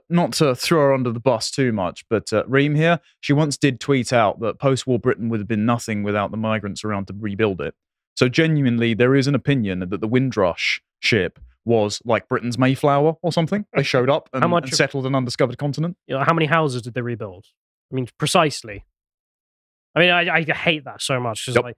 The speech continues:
Speaker 2: yeah, there's point one percent of the population. They rebuilt the whole island. I remember David Lammy once saying his family got here in, like, the sixties, and he said that his family rebuilt Britain.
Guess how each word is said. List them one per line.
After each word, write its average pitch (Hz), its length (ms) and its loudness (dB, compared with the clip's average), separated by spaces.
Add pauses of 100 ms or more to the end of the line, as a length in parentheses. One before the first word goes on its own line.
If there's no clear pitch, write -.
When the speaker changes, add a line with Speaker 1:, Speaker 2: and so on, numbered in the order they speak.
(240)
Speaker 2:
yeah, 156 120 4
there's 143 120 -4
point 180 280 0
one 170 140 2
percent 160 200 0
of 139 60 -4
the - 40 -10
population. 147 480 0
They 131 80 -2
rebuilt 139 320 0
the 131 80 -6
whole 135 200 -2
island. 110 320 -2 (640)
I - 40 2
remember 220 200 4
David 196 300 2
Lammy 170 260 4
once 135 240 0
saying 113 220 -4
his 160 160 2
family 139 300 0
got 120 200 -6
here 120 140 -6
in, 113 100 -8
like, 113 160 -10
the 117 60 -14
sixties, - 600 -6 (320)
and 139 120 2
he 160 80 2
said 160 200 -2
that 160 100 -8
his 185 180 -4
family 220 320 0
rebuilt 226 440 0
Britain. 247 240 -6